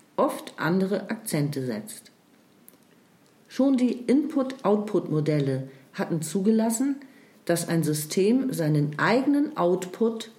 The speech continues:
als Input verwenden kann. Die spätere Theorieentwicklung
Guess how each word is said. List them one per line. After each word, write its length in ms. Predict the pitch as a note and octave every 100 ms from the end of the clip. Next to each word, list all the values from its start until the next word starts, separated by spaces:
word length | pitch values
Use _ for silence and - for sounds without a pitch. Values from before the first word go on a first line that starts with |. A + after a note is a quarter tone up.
| -
als 240 | - D#3 -
Input 520 | C#4+ - - D3+ -
verwenden 540 | - C3+ C3+ B2+ A#2+ B2+
kann. 340 | C3 A#2 A#2+ - - _ _ _ _ _ _ _ _ _ _ _ _ - - - - - - _
Die 80 | -
spätere 680 | F#3 - D#4 B3+ F3+ F3 E3+
Theorieentwicklung 1000 | - F3 E3 B3+ D#3+ D3+ D#3 D3+ F#3 G#3+